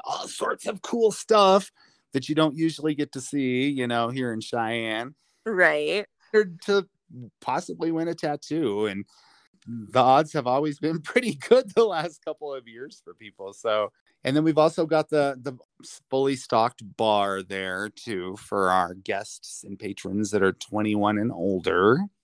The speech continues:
Speaker 2: Awesome. So it sounds like a really good weekend. I wanted to also let folks know too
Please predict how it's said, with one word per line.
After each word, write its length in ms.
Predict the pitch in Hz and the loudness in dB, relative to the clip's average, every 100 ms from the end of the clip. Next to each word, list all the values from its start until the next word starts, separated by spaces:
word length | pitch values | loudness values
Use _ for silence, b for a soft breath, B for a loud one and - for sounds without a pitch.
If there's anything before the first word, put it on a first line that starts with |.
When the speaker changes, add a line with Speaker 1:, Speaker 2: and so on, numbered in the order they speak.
| _ _ _ | _ _ _
Speaker 2:
Awesome. 400 | 175 160 151 151 | -4 -4 -10 -12
So 180 | - 180 | -4 -4
it 100 | - | -4
sounds 160 | 220 | -10
like 100 | 208 | -8
a 80 | 202 | -8
really 300 | 180 170 165 | -4 -2 -2
good 140 | 175 160 | -4 -8
weekend. 440 | 156 147 139 180 - _ _ | -4 -2 -2 -6 -18 _ _
I 60 | 226 | -6
wanted 320 | 202 240 262 | -2 -4 -4
to 100 | 359 | -8
also 280 | - 180 285 | -8 -6 -4
let 220 | 202 - | -2 -2
folks 240 | - 160 - | -2 -6 -4
know 400 | 185 208 160 156 | 0 2 2 -2
too 600 | - - 202 151 147 | -8 -10 -6 -2 0